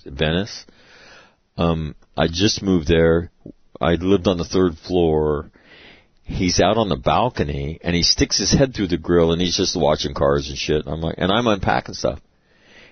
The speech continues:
And somebody was walking their dog down below on the sidewalk. And Jack looks around and he launches from the third floor. Like, "I could do that. I got this."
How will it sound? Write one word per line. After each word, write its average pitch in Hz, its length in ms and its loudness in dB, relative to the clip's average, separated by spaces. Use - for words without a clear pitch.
And 85 160 -4
somebody 120 360 2
was 82 180 2
walking 80 840 -2
their 92 240 4
dog 85 560 2
down 80 220 0
below 87 180 4
on 98 100 2
the 87 60 -4
sidewalk. - 560 -2
And 82 120 -2
Jack 92 360 0
looks 110 260 0
around 87 600 -4
and 87 120 0
he 117 200 0
launches 101 600 0
from 98 160 0
the 87 80 -2
third 104 340 2
floor. 143 300 0
Like, 78 160 -2
"I 87 140 2
could 73 140 -4
do 71 140 0
that. 60 60 0
I 85 100 2
got 76 220 0
this." 113 400 0